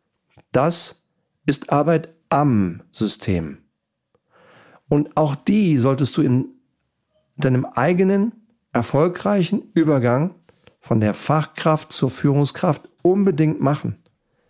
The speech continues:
Am System arbeiten und nicht nur im System. Und wenn du Führungskräfte hast, die an dich berichten, dann hilf ihnen bitte beim erfolgreichen Übergang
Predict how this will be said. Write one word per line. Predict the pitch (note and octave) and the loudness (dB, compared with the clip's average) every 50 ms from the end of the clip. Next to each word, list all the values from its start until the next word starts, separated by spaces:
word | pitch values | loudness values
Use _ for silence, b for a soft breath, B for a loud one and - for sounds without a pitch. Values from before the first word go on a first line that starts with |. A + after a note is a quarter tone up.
| _ _ _ _ _ _ _ _ | _ _ _ _ _ _ _ _
Am | A#2+ C3 C#3+ D#3+ E3+ | -2 0 2 2 2
System | E3 C#3+ B2+ A#2+ - - A2+ G#2 G2+ - | 2 2 0 -2 -2 -2 -2 -2 -2 -4
arbeiten | - - - - - - - - - | -8 -10 -10 -10 -12 -10 -8 -6 -2
und | A#2+ B2 C3 | 0 2 2
nicht | C#3+ D3+ - - | 2 2 2 2
nur | E3 D3+ D#3 D#3 | 2 2 2 2
im | D3+ C#3+ C3+ | 2 0 0
System. | B2 G#2+ G#2 - - - - B2+ - _ _ b b b b b b b b b b b b b b b b b b b b b b b b b b b _ _ | 0 -2 -6 -8 -10 -10 -12 -12 -16 _ _ b b b b b b b b b b b b b b b b b b b b b b b b b b b _ _
Und | - D3+ D#3 D3 | 0 2 2 2
wenn | C3 E3 F#3 G3 | 2 2 2 4
du | F#3+ A3 G#3+ | 2 2 0
Führungskräfte | F3 - - - A3 A#3+ A#3+ A3 A3 G3+ - - - - D3+ C#3+ - - D#3 B2 A2+ | 0 -4 0 0 2 2 4 2 2 2 0 -2 0 0 0 0 0 0 0 0 0
hast, | G#2 F2+ F2 - - - - - - - _ _ _ | 0 -2 -4 -4 -8 -10 -12 -18 -18 -20 _ _ _
die | - C3+ C3+ D3+ | -2 0 0 2
an | - C#3 C3+ C3+ | 2 2 0 2
dich | C#3+ F3 E3 - - _ | 0 -2 -2 -4 -4 _
berichten, | A3 E3+ D#3 D3 C3+ - - _ _ - F2+ F#2+ G2 G#2+ - _ _ _ _ _ b b b b b b | 0 2 2 2 0 -2 -8 _ _ -6 -6 -6 -6 -10 -18 _ _ _ _ _ b b b b b b
dann | - - C3+ A#2 | -2 0 0 0
hilf | G#2 - G2 G#2+ B2+ D3+ E3+ F3 F3 - - - | -2 -2 0 2 2 2 2 0 -4 -8 -10 -2
ihnen | - G3 A3 A#3 A3+ G3+ F#3 D3+ | -2 0 2 2 2 2 2 0
bitte | - - D#3 D4 - - G#3+ F#3 | 0 -2 -2 -2 0 0 0 0
beim | E3 - _ - C#3 A#2+ A2+ A2 A2+ | -2 -4 _ -2 0 0 2 0 0
erfolgreichen | - A#2 G#2+ G#2 - - - - C3+ C3 C#3+ C#3 - - - E3+ E3 D#3+ D3+ D#3+ E3 - - _ | 0 0 -2 -2 -4 -6 -2 0 2 2 0 -2 -4 -8 -4 0 0 2 2 0 0 -2 -4 _
Übergang | - G3+ G#3 - G3+ C#3 A2 A#2 A2 A#2 C#3+ F#3+ | -2 0 2 2 0 2 2 0 0 0 0 -2